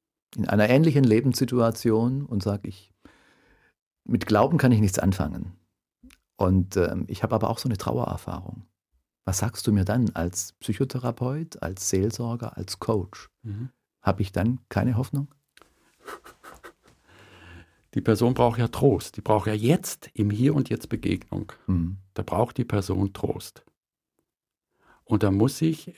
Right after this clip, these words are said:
Speaker 2: da die Person hinweisen, ähm, lass dich umarmen von deinem Partner, von deiner Familie,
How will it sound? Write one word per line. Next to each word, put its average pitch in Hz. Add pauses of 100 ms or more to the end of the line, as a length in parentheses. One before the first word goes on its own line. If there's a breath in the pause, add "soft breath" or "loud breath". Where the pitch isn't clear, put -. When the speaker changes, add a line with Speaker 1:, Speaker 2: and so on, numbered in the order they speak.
(140)
Speaker 2:
da 117
die 107
Person 95
hinweisen, 123 (680 soft breath)
ähm, 98 (260)
lass -
dich 117
umarmen 123 (840)
von 101
deinem 92 (800)
Partner, 139 (200)
von 92
deiner 87
Familie, 127